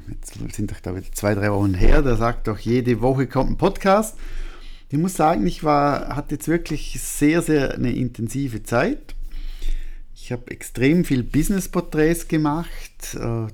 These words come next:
teilweise drei, drei Business-Kunden an einem Tag.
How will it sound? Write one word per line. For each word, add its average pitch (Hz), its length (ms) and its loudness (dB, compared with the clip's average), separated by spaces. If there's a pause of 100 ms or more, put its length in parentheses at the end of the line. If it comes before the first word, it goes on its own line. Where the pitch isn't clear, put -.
teilweise 110 400 -2
drei, 113 460 0 (100)
drei - 220 -2
Business-Kunden 139 1000 -2
an 110 100 0
einem 113 300 2
Tag. 131 400 -4